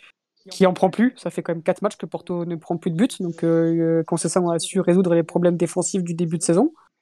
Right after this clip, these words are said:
Donc, euh, donc voilà, ouais, un Portu-, un, un Porto qui gagne et avec, euh, deux buts d'écart me paraît, euh, me paraît cohérent.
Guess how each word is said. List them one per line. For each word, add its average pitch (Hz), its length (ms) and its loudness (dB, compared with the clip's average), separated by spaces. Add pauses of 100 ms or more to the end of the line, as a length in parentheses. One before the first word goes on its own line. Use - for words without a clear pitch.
(500)
Donc, 180 280 0
euh, 170 240 6
donc 170 140 0
voilà, 170 180 4
ouais, 190 120 4
un 170 100 -4
Portu-, - 440 -6
un, 180 180 -4
un 175 120 0
Porto 190 300 -2
qui 190 160 -6
gagne 185 280 2
et 165 280 0 (320)
avec, 170 240 0
euh, 170 80 2
deux 170 140 0
buts 180 140 2
d'écart 185 340 2
me 175 120 -2
paraît, 170 420 -2
euh, 165 380 -2
me 175 100 -10
paraît 165 260 -6
cohérent. 165 360 -8